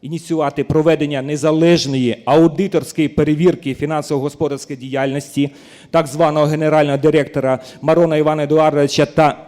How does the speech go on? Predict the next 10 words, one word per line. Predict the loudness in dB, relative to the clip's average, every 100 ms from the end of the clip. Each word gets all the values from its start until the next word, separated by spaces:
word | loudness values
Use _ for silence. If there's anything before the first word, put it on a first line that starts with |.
| -8
Олега | 0 2 4 2 0 -2 -6 -10 -20 -20 -20 _ _ _
Івановича, | -4 -2 0 -2 0 -2
з-, | -2 -8 -18 -20 -20
які | -12 -10 -8 -2
є | 0 0 -4
винуватцями | -2 4 4 4 2 0 -4 -8 -6 -8 -10 -12
в |
знищенні | -4 -2 0 -2 -4 -2
нашого | 0 0 4 4
об'єднання. | 4 2 0 -4 -6